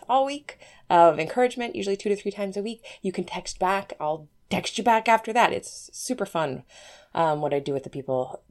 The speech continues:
that are in that group. Um, and to sweeten the pot a little bit, I'm just gonna give you an essay right now.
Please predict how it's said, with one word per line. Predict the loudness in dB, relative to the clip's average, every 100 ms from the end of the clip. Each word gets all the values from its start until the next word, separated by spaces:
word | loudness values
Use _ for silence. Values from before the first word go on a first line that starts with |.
| _
that | -2 0
are |
in | 0 -4
that | -6 -8
group. | -6 -8 -8 -20 -18 -18 -12
Um, | -2 0 0 -2 -8 -2
and | 4 6 4
to | 0 -8
sweeten | -8 -6 -6 -6 0 0 2 2
the | 2
pot | 0 -2 4 6
a |
little | 6 6 6
bit, | 4 2
I'm | -2
just | -4 -2
gonna | 0
give | 2 0
you | 0
an |
essay | -2 -4 -2
right | -2 -2
now. | -4 -6